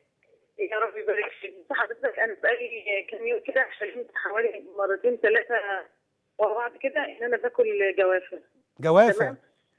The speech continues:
Speaker 1: آه، بس بلاقي فيها دود.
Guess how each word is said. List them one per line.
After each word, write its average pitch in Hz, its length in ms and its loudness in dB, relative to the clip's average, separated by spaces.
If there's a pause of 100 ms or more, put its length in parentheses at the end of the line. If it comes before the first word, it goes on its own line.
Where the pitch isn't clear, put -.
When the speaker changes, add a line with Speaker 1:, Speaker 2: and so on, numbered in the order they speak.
(420)
Speaker 1:
آه، 208 260 -4
بس 220 320 0
بلاقي 262 380 0
فيها 302 260 0 (1000)
دود. 214 240 2